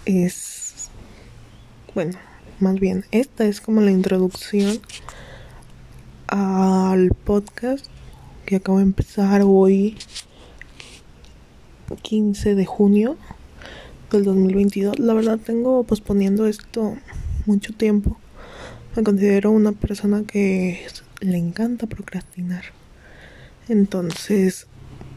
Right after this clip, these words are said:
mm, me he tardado mucho tan solo en pensar el nombre del podcast, el que me surgiera la idea de crear un podcast. Literalmente, o sea,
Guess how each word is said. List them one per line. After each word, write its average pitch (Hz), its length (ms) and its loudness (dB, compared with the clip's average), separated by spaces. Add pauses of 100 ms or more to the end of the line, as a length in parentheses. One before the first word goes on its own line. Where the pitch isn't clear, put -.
(240)
mm, 185 380 4 (800)
me 190 300 4
he 190 40 2
tardado 208 400 0
mucho 220 540 0 (260)
tan 185 180 0
solo 190 180 2
en 196 100 4
pensar 180 320 0
el 180 100 0
nombre 165 260 0
del 156 120 0
podcast, 220 920 -2 (600)
el 185 140 0
que 185 80 -4
me 180 120 0
surgiera 185 440 -2
la 185 100 2
idea 175 240 -2
de 185 140 -4
crear 180 400 -8
un 196 140 4
podcast. 202 600 -6 (1120)
Literalmente, 233 1080 2
o 226 120 2
sea, 190 600 -4